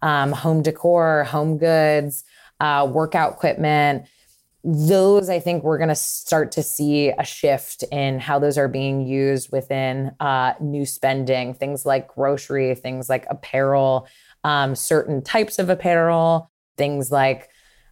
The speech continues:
uh, discretionary, uh, spending in experiences are gonna continue to, um, increase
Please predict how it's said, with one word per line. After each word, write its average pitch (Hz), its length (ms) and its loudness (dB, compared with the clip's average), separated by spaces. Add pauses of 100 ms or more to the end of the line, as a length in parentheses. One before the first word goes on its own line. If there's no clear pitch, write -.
uh, 135 340 2
discretionary, 143 920 0
uh, 135 160 2
spending 143 720 0
in 143 320 -2
experiences 139 1040 0
are 147 200 0
gonna 143 200 -2
continue 151 640 0
to, 139 600 0 (360)
um, 139 320 0
increase 143 600 -2